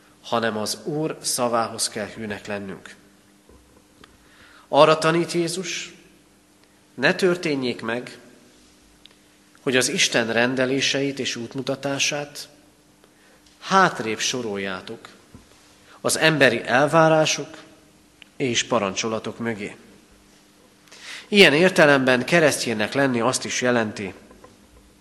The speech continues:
fel kell vállalnunk bizonyos ellentéteket, bizonyos konfliktusokat.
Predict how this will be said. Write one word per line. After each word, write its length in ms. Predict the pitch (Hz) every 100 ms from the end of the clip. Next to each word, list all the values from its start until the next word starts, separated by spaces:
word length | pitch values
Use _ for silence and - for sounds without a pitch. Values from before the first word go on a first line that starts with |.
| _ - - -
fel 360 | - 196 151
kell 280 | - 107 104
vállalnunk 680 | 117 110 101 95 90 87 82 - - _ _ _ _ _
bizonyos 520 | 135 139 123 101 92
ellentéteket, 1000 | - 117 131 123 - 110 104 - 95 - -
bizonyos 520 | 120 113 104 95 -
konfliktusokat. 1040 | - 113 - 98 98 - - - - -